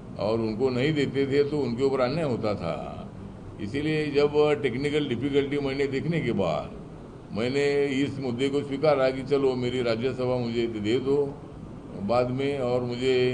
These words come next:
कैबिनेट मंत्री पद देने के लिए विचार करो, आप मोदी साहब से बात करो, मैं भी बात करूँगा।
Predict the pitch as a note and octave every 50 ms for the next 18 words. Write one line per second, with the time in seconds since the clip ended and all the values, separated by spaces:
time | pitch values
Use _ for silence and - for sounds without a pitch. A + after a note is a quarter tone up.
0 | B2 B2 - - - - - - - - - G#2 G#2 A2 C3 C#3 C#3 C3 A#2+ A2
1 | G2+ G#2+ B2+ A#2 C3 C#3 B2+ A#2+ A2+ A2 A#2+ B2 B2 B2 B2 B2 B2 B2 B2 A#2+
2 | A#2+ A#2 A#2 A2 G#2+ G2 D#2+ A2+ A#2 A2+ A2+ G2+ A2 B2 C3+ C#3+ D3 C#3+ B2+ A#2
3 | A#2 A2 A2 A2 G#2+ G#2+ G#2+ G#2+ A2+ G2 A2 A2+ A2+ G#2+ G#2 G#2 G2 G#2 G#2 G#2
4 | G2 F#2+ F#2+ - G#2 A2+ B2+ A#2 A2 A2 A#2 A#2 A#2+ A2+ A2+ A2+ A2 A2+ G#2+ G#2
5 | G#2+ A2+ C#3 E3+ D#3 C3+ G#2 E2 D2+